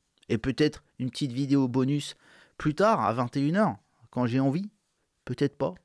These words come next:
on verra, hein. En tout cas, la période de Noël arrive, donc peut-être que je vais repartir sur trois vidéos par jour. On va voir, je vous tiendrai au courant. Mais en tout cas, les amis, il y a des petits révos,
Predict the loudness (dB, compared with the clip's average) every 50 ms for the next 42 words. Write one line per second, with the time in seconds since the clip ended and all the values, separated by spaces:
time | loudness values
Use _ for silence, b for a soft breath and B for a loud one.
0 | _ -6 -2 0 2 2 2 0 -2 -4 _ _ _ _ _ _ -8 -6 -4 -4
1 | -4 -6 _ _ _ _ _ _ -20 -20 -20 -20 _ _ -12 2 4 4 4 4
2 | 4 4 4 6 6 4 4 4 4 4 6 6 8 8 6 6 6 4 4 2
3 | 0 -2 0 2 0 0 2 2 0 0 0 0 0 0 -2 0 0 -4 -4 -4
4 | -6 -4 2 2 2 4 4 4 4 4 4 2 4 4 4 4 4 4 4 6
5 | 6 6 6 6 4 4 2 0 -6 -8 -2 0 0 0 0 0 -2 0 2 4
6 | 2 2 2 0 -2 -2 -2 -4 _ B B B B B B B 4 4 4 4
7 | 2 2 4 4 4 4 4 2 0 _ _ _ _ _ _ _ _ _ _ _
8 | _ _ _ 0 4 4 6 6 6 6 6 6 6 4 2 2 -2 -6 0 2
9 | 2 4 4 2 -2 -2 -4 0 0 4 4 6 6 6 4 2 0